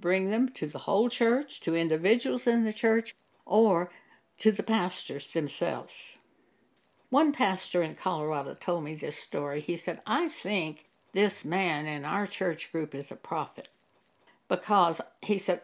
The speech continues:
"I was committing a sin. Everybody knew I was committing this sin. And people would come to me from the church and say, 'You c-, you've got to stop this.'"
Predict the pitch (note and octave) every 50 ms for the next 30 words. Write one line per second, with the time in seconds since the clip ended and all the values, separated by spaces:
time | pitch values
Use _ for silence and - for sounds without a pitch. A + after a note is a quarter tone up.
0 | - F3 G#3 C4 D#4 D#4 D4+ G3+ D#3+ - - - E3+ C#3+ C#3+ D#3 F#3 G3 F#3 B2+
1 | A#2+ C3 - - - D3+ E3 E3+ D3 B2 - - - - - F3+ A3 B3+ D#4+ D4
2 | - A3+ G3+ G3 F#3+ F#3+ F#3 G#3+ C4 D4+ C4+ F#3 E3+ D3+ F3 - - - F3+ E3+
3 | F3+ G#3 C4 C4+ A#3 F#3+ F3+ G3 - - - A#3 C4+ F4 F#4+ A#3 F#3 D#3+ - _
4 | _ _ _ _ _ _ _ _ _ _ _ _ _ _ _ _ _ _ _ _
5 | _ _ _ _ - G3 F#3 F#3 A3+ C4 B3+ D4+ C#4 G#3+ F#3+ F#3+ F#3 - - A3+
6 | C4 D#4 E4 D#4+ B3+ E3 E3 E3 D#3+ D#3+ - - F3 E3 D#3 C#3+ - - B3 C#4+
7 | D#4 D#4+ - - - D#3+ E3 - - F#3+ F#3 D3 - - - F3+ A3 B3 - -
8 | - - G3 A3 B3 A#3+ - - A3+ A3 A3 - - - - - - C4+ F#4 G4+
9 | - - - - - - - - - _